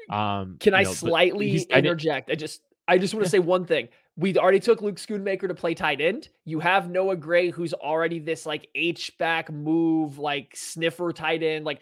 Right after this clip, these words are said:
Speaker 2: I do wonder how much use you can get out of a Hunter Luepke in this offense when you have so many other young tight ends already. He's essentially gonna be just a fullback on this roster now. The way
Speaker 1: That's
Speaker 2: that, just the way this is shaken out, he's just a fullback.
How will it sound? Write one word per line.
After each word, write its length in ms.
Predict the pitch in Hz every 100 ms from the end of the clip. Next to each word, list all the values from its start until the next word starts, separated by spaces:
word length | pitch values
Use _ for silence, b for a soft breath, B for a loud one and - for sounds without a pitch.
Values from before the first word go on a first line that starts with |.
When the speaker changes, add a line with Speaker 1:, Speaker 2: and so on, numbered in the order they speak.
| b b -
Speaker 2:
I 140 | 170
do 240 | 170 170 208
wonder 480 | 170 175 180 190 156
how 280 | 151 165
much 240 | 175 175 143
use 320 | 151 170 -
you 80 | 170
can 180 | 160 143
get 160 | 156
out 140 | 160 165
of 120 | 147
a 60 |
Hunter 260 | 147 160 151
Luepke 380 | 147 151 165 143
in 140 | 151
this 200 | 143 - 139
offense 480 | 160 175 220 208
when 220 | 165 175 160
you 140 | 156
have 420 | 143 143 165 151
so 180 | - 170
many 220 | 165 160
other 220 | 160 160
young 360 | 143 135 160 156
tight 300 | - 165 160
ends 160 | 151 147
already. 340 | 147 147 92
He's 160 | 190 175
essentially 420 | 175 247 240 208
gonna 200 | 185 175
be 160 | 147 180
just 340 | 139 175 -
a 80 | 165
fullback 460 | - 170 151 139 139
on 100 | 143
this 160 | 135
roster 380 | 147 131 - 123
now. 100 | 101 60 _ _ _ _ _ -
The 80 | 175
way 200 | - 185
Speaker 1:
That's 120 | 180
Speaker 2:
that, 40 | 196
just 120 | -
the 80 | 214
way 180 | 233
this 180 | 220 185
is 60 | 190
shaken 320 | 214 190 180
out, 160 | 151 -
he's 240 | 190 131
just 420 | 127 180 175 -
a 60 | 160
fullback. 540 | 170 156 71 - _